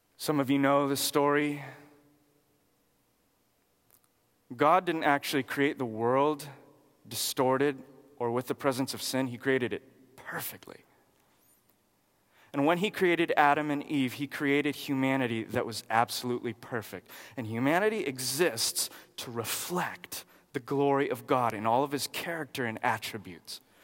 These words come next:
We model God in a small human way, but in a perfect way. We image the presence and the glory of God, and that's why he designed us for that relationship and for that intimacy.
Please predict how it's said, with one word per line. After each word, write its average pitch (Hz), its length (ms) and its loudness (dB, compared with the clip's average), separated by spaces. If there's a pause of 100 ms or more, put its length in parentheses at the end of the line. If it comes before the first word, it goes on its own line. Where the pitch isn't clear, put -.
(100)
We 160 140 -2
model 156 540 0 (280)
God - 440 -4 (1040)
in 131 80 -4
a 127 40 -4
small 139 600 4
human 120 520 -4
way, 104 300 0 (100)
but 113 100 -4
in 113 120 -6
a 104 60 -8
perfect - 580 -10
way. - 100 -18 (840)
We 147 180 -6
image 147 500 -2 (440)
the - 80 -18
presence 117 640 -4
and 120 120 -6
the 113 60 -6
glory 110 460 -2 (320)
of 113 160 -8
God, 135 280 4
and 107 100 -4
that's 117 200 -4
why 123 120 4
he 123 120 -4
designed 127 600 0
us 98 160 -6
for - 140 -6
that 117 180 2 (240)
relationship 135 840 -2
and 113 80 -6
for 139 140 -2
that 123 220 2
intimacy. 135 580 -2